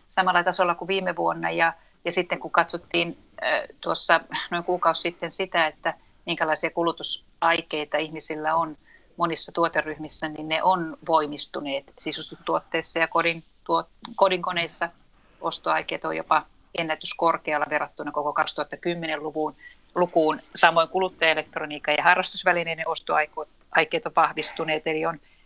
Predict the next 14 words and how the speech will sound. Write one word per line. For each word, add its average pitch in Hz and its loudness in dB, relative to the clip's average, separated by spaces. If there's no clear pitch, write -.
monia 190 2
tällaisia 156 4
myönteisiä 147 0
merkkejä. 156 2
Ja, 151 4
ja 170 2
toki 196 2
se, 190 6
että 170 0
ihmisillä 170 -6
on 165 -2
säästynyt 165 -2
rahaa 165 2
matkustamisesta 214 0